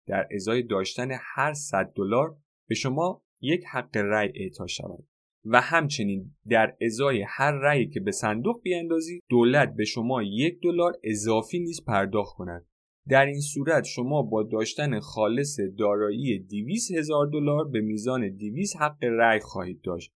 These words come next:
و می توانید با رأی دادن دویست دلار دیگر هم به جیب بزنید.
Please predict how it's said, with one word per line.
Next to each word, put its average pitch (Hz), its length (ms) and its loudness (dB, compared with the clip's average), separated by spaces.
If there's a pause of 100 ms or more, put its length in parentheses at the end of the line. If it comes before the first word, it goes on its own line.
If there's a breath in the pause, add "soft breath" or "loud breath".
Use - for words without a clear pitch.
(100)
و 117 180 6
می 143 160 2
توانید 101 540 0
با 107 140 6
رأی 110 280 6
دادن 120 360 2
دویست 139 600 -6
دلار 107 360 2
دیگر 110 420 0
هم 165 240 -2
به 117 100 2
جیب 123 320 -2
بزنید. 92 420 -4